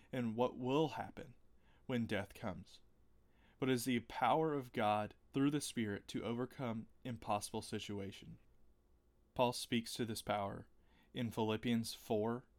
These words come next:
verses twelve through thirteen. "I know how to be brought low, and I know how to abound. In any and every circumstance, I have learned the secret of facing plenty and hunger,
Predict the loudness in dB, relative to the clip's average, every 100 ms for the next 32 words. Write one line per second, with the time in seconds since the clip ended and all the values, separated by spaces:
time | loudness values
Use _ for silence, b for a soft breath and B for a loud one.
0 | _ -2 -2 -2 -6 -10 -14 0 2 2
1 | 0 -4 0 -2 -2 -6 -10 -12 -20 _
2 | _ -20 b b b b b b 2 4
3 | 6 4 4 2 0 4 4 2 -2 0
4 | 2 4 6 6 4 0 0 -4 -12 -20
5 | -20 _ -4 2 2 2 2 2 0 0
6 | -2 -4 -4 -6 -8 -16 -20 -20 _ -20
7 | -20 _ b b b -2 -2 0 2 2
8 | 2 0 0 2 2 2 0 0 0 -2
9 | -2 -4 -4 -8 -14 -18 _ b -2 0
10 | 2 2 2 -2 -2 -2 0 -2 -4 -10
11 | -6 -6 -2 -2 -2 -6 -2 -2 -2 -4
12 | -6 -10 -8 -4 -4 -6 -10